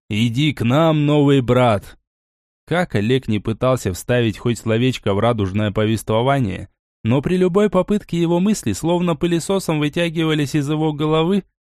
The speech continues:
не давая перебить и снижать концентрацию подготовки к процедуре.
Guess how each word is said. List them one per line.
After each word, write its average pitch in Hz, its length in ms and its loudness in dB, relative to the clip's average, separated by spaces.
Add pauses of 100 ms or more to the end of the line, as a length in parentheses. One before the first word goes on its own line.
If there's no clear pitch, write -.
(120)
не 104 180 2
давая 120 440 4
перебить 113 640 -2
и 156 100 -6
снижать 170 460 0
концентрацию 123 760 0
подготовки 101 720 -2
к - 100 -18
процедуре. 110 720 -2